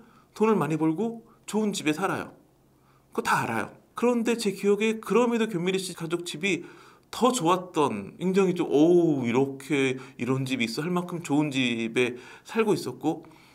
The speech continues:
문제는 그것도 저는 뭐 견미리 씨가 연예인 배우 활동하면서 번 돈으로 충분히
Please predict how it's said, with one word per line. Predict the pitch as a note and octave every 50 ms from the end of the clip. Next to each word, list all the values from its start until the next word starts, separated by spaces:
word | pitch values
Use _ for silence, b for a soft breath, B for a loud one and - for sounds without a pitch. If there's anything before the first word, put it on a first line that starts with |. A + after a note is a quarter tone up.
| B B
문제는 | C#3+ E3+ F#3 G#3 A3+ G#3+ G#3
그것도 | A#3+ A#3+ B3 B3+ B3+ C4
저는 | - G#3 F#3+ G#3 A3+
뭐 | G#3+ G#3 G3+
견미리 | F#3 F3 G3+ A3+ A3+
씨가 | A3 - G#3 G3+ F#3+
연예인 | D#3+ D3+ D#3+ F3+ F#3 F#3 F3+ F3+ F3 E3+ E3+ D#3+ D3
배우 | C#3 C#3+ E3
활동하면서 | F#3 F3+ F3+ F3+ E3 D#3+ D#3 E3
번 | D3+ C#3+ C#3
돈으로 | D3 D3+ D#3+ D#3
충분히 | - - A3+ A3 A3 G#3+ G#3+ G3 D#3 A#2